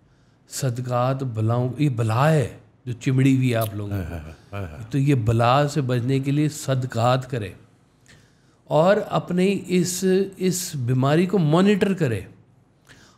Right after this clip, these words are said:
Speaker 1: और अगर हो सके तो इसके किसी गुरु के पास जाए और कहे कि मेरे अंदर ये बीमारी आ रही है, मैं इसको क्या करूं, वो आपको इसका इलाज, क्योंकि ये इलाज ना फर्दन फर्दन होता है।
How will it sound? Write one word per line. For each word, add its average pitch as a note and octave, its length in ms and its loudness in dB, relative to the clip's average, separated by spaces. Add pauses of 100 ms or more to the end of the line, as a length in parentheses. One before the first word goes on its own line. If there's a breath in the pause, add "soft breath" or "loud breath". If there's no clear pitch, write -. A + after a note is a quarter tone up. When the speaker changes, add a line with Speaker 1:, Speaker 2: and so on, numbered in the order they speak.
(140 soft breath)
Speaker 1:
और G#3+ 580 2
अगर G3 200 2
हो F3 360 4
सके G#3+ 380 2
तो A3 280 0
इसके G3+ 360 -2
किसी G3+ 260 -2
गुरु G3 280 4
के G#3+ 120 2
पास D3+ 320 2
जाए B2 240 -2 (1120 loud breath)
और E3+ 120 0
कहे G#3 320 4
कि G3+ 100 2
मेरे F3 220 4
अंदर F3 240 2
ये E3 80 6
बीमारी C3+ 480 4
आ C3+ 140 6
रही C#3+ 180 4
है, D3+ 60 4
मैं C#3 280 2
इसको C3+ 240 -4
क्या C3+ 300 0
करूं, A2 260 -6
वो B2+ 240 -4
आपको B2+ 300 -2
इसका C3 220 -4
इलाज, A2 220 -2 (360 loud breath)
क्योंकि F3+ 220 -8
ये F#3 140 0
इलाज C#3 300 -2
ना F3 60 -8
फर्दन C#3+ 440 -2
फर्दन A#2+ 360 -6
होता G2 220 -12
है। G2+ 100 -16